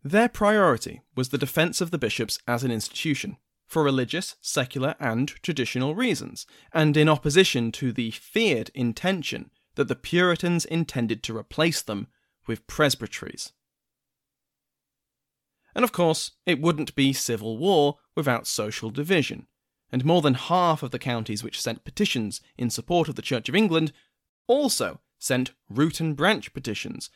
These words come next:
and this led to arguments over who really represented the counties. Harris highlights the case of Cheshire, where two competing petitions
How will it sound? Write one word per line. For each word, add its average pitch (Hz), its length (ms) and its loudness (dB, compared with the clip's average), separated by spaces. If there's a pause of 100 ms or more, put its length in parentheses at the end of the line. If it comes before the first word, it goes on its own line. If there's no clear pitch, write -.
(320)
and 127 80 0
this 185 140 0
led 156 120 0
to - 80 -2
arguments 131 460 4
over 120 160 -4
who 170 320 0 (220)
really 123 680 2 (200)
represented 113 640 -4
the 127 60 -8
counties. 127 580 -2 (1300)
Harris 202 360 4
highlights 127 360 0
the 127 80 -8
case 117 340 -4
of 127 220 -6
Cheshire, - 500 -2 (380)
where 110 160 -2
two 208 300 -4
competing 196 600 -2
petitions 120 580 -6